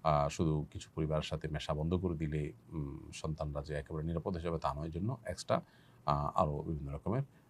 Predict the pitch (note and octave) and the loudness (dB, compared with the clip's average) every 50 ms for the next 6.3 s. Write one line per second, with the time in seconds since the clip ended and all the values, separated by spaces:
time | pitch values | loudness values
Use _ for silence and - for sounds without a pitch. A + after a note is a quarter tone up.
0 | - - - - - - - - D#2 C#2 C#2+ F#2+ G2 - - A2+ F2+ D2+ - - | -20 -12 -6 -4 -4 -4 -2 -2 -4 -2 0 0 0 4 4 4 4 4 2 -2
1 | C#2+ C#2+ C2+ - - - - - - - - - - - - - - - - - | -4 -4 -4 -6 -10 -16 -20 -20 -20 -20 -16 -12 -10 -8 -8 -8 -10 -10 -12 -14
2 | - - - - - - - - - - A2+ A#2+ C3 A#2 A2+ - A2+ G#2+ G2 - | -16 -16 -16 -16 -16 -14 -12 -2 4 6 8 8 8 8 6 2 0 0 4 8
3 | B2 A2+ F2+ E2+ E2 - - F#2+ F#2 G2 G#2 A2 - - B2 A2+ F#2+ F2+ F#2 F#2 | 8 10 10 10 10 8 8 6 6 6 6 4 4 2 4 4 4 6 6 4
4 | F2+ - - - - F#2 F2+ F#2 A2 C#3 D3 C#3+ - D3+ C3 - - - A2+ G2+ | 4 2 -2 -2 2 4 6 8 8 8 8 6 4 2 0 2 2 4 6 6
5 | F2 E2 F2 F#2+ G2+ F#2 E2 D#2+ - - B2+ A#2 G2+ E2 D#2 D#2 - - G#2 F#2 | 6 6 6 4 6 6 4 2 2 0 2 4 4 4 4 4 2 2 4 4
6 | D#2 D2 D2 - - - | 4 2 0 -2 -4 -6